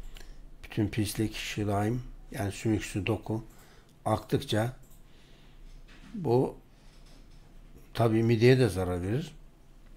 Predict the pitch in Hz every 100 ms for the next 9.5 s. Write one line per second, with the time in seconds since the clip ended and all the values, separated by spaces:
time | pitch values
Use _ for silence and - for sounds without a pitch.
0 | - - - - - - - 120 104 117
1 | 156 - - - - - - - - -
2 | - - - - - - - - - -
3 | - - 120 - 156 127 92 87 - 80
4 | 80 - - - - - - - - -
5 | 110 - - 90 - 95 85 110 113 -
6 | 113 - 107 95 120 - - - - -
7 | - - - - - - - - 135 139
8 | - 123 117 107 101 - 117 151 123 -
9 | - 123 120 127